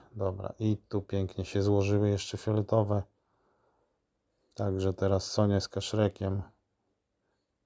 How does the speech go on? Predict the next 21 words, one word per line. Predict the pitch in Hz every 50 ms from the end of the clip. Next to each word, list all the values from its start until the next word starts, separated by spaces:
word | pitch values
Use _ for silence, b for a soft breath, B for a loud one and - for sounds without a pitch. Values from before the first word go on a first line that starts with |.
| _ _ _
pożegnamy. | - 117 107 104 113 104 107 104 101 104 101 110 120 131 139 147 139 - _ _ _ _ _ _ _ _ _ _ _ _ b b b b b b b b b b b b b b b _ _ _ _ _ _ _ _ _ _ -
Nie | 135 120 123
strzelam | - - - 139 127 120 113
w | 110
Mariannę, | 110 107 104 104 110 117 117 113 107 101
bo | 98 104 101 98 98
ona, | 98 98 101 98 95 85 - _ _ _ _ _ _ _ _ _ _ _ _
mm, | 117 107 98 92 92 92 92 92 92 98 - _ _ -
jest | 123 113 101 -
w | -
stanie | - - 104 101 101 101
tam | - 98 101 104
uniknąć | 104 104 110 120 117 - - 95 95 - -
tego, | - 101 101 98 104 110 110 113 113 110
więc | 107 107 104 104 - - - - - - _
strzelam | - - - - - - 104 101 98 98
ją | 98 98 98
w, | 92 95 101 92 87
w | 92 - - - - - -
tych | _ - 95 - 104
łotrzyków. | 104 98 - - - - 110 110 - 98 90 - -